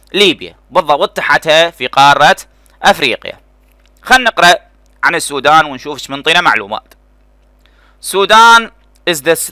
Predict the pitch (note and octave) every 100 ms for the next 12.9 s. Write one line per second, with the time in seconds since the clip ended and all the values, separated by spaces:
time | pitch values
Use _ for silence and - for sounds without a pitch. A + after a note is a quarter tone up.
0 | _ - D#3+ C3 D3 - G3 A3+ A3+ A3
1 | - E3+ F3+ F3+ C#3 D3+ - - F#3 F3+
2 | F3 F3 F3 D#3+ B2 - F#2 F#2+ - _
3 | _ _ - B2+ B2+ D3+ E3 F#3+ - _
4 | _ _ _ _ _ C#3+ D#3 E3 G3+ -
5 | _ _ _ _ - D3 E3 F#3 - -
6 | - - E3 C#3 D3 - _ C#3+ E3 E3+
7 | A#2+ C#3+ - - _ - - C3+ D3 F3
8 | - _ _ D#3+ E3+ C#3+ C#3 C#3 C3 D#3+
9 | F#3 G#3+ - _ _ D#3 F3 F3 - A2+
10 | F2 - _ C3+ C3+ F3 G3 F3 C3+ -
11 | F#3 C3+ C3 E3+ D#3+ F3+ F#3+ F#3 - _
12 | _ - D3+ F#3+ G#3 - C#3+ - D#2+